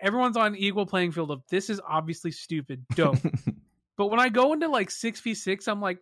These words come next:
Speaker 1: "This is so fucking stu-, I'm, might as well still be playing Ground War just on, like, a tiny map,"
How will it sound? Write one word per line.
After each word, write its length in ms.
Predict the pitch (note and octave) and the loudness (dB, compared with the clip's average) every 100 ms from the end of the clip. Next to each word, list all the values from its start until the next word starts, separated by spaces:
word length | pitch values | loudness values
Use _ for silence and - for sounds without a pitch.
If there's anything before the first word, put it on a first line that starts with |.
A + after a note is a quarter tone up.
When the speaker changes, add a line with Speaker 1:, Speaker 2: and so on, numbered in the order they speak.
| - | -8
Speaker 1:
"This 180 | D#4+ | -8
is 160 | F#4+ D#4 | -8 -8
so 380 | - B3 A#3 C4 | -8 -2 -2 -2
fucking 540 | - - A3+ A#3+ A3+ | -6 -6 -6 -6 -8
stu-, 320 | G3+ - A#3 G3+ | -10 -6 -6 -2
I'm, 180 | B3 A#3 - | -2 -2 -4
might 200 | A3 G#3+ | 2 2
as 80 | A#3+ | 2
well 120 | A3+ | 0
still 160 | G#3+ A3+ | -2 -4
be 80 | G#3 | -2
playing 220 | G3+ G3 | -2 -2
Ground 280 | E3+ E3+ F#3+ | 2 2 2
War 160 | G#3+ | 0
just 200 | F3+ F3 F#3 | 0 -2 -2
on, 160 | F3+ | 0
like, 340 | E3+ D#3+ D3+ - | 0 0 -2 -8
a 80 | F3+ | -8
tiny 320 | - D#3 D3 | -4 -4 -4
map," 320 | C#3+ C3 C3 | -6 -8 -10